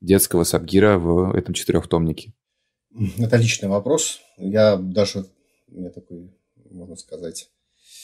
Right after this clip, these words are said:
Speaker 2: камин-аут небольшой. Дело в том, что первым, м, поэтом, с кем я познакомился из лианозовцев, и вообще один из первых моих поэтов, это был, кажется, Сабгир.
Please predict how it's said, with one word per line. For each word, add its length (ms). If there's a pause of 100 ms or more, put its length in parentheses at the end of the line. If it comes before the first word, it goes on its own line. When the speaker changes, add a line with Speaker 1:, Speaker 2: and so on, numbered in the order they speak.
(220)
Speaker 2:
камин-аут 520
небольшой. 800
Дело 140
в 40
том, 160
что 160
первым, 920
м, 100
поэтом, 720 (760)
с 80
кем 140
я 100
познакомился 640
из 80
лианозовцев, 760
и 120
вообще 240
один 140
из 120
первых 320
моих 320
поэтов, 520
это 140
был, 120
кажется, 300
Сабгир. 440